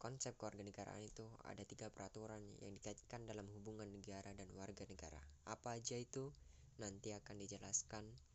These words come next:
di dalam acara inti yang ada di podcast kita, kita kali ini.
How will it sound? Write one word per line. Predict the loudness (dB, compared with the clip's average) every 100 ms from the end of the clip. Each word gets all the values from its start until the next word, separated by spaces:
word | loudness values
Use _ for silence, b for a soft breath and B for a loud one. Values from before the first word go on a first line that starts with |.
| B B B B -10 B B B B -12 -12 -12 -4 2
di | 2 2 -2 -6 -10 -12 -6
dalam | 2 4 4 2 0 -4 -6 -8 -10 -10 -10 -10 -10 -10 -10 -10 -4
acara | 2 4 4 2
inti | 0 0 -2 -2
yang | -2 -2
ada | 2 2
di |
podcast | 0 -2 4 6 6
kita, | 2 -4 -2
kita | 2 2 2
kali | -2
ini. | -4 -6